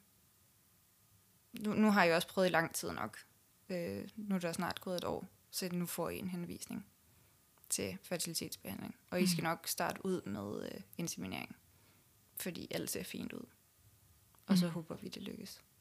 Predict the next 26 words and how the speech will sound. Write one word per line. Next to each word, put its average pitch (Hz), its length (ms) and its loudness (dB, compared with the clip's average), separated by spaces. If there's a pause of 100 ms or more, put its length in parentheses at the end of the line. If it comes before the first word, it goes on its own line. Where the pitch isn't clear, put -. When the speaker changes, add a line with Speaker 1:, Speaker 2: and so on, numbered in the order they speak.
(280)
Speaker 2:
Du 202 60 6
startede 196 420 10
også 180 160 8
med 185 60 8
at 185 60 6
sige 208 220 6
det 190 120 8
der 185 140 8
med, 180 380 8
om 190 140 2
du 202 140 4
tænkte 190 280 6
bare, 170 180 8
"De 175 120 2
der 180 140 6
tre 240 280 8
måneder, 208 320 8
så 208 140 4
kører 220 240 6
vi." 233 120 6 (640)
Hvordan 226 340 10
var 226 120 8
det, 233 140 6
at 226 100 4
der 220 60 6
gik, - 380 2